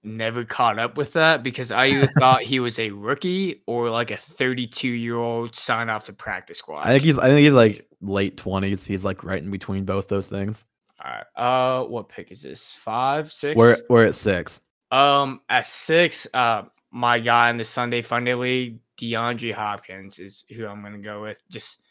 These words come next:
Speaker 1: just, I, I just like how many targets he's getting with Kyler and just the connection is just there. Like, everyone's a little nervous with him going to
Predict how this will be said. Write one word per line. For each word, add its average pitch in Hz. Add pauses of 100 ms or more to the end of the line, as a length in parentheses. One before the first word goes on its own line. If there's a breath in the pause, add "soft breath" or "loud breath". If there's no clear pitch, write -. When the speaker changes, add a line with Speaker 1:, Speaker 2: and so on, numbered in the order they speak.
(300)
Speaker 1:
just, 131
I, 131
I 147
just 156
like 143
how 139
many 135
targets 120
he's 120
getting 120
with 110
Kyler 120
and 113
just - (120)
the 110
connection 110
is 110
just 107
there. 110
Like, 110
everyone's 147
a 123
little 117
nervous 117
with 117 (440 soft breath)
him 123
going 117
to 120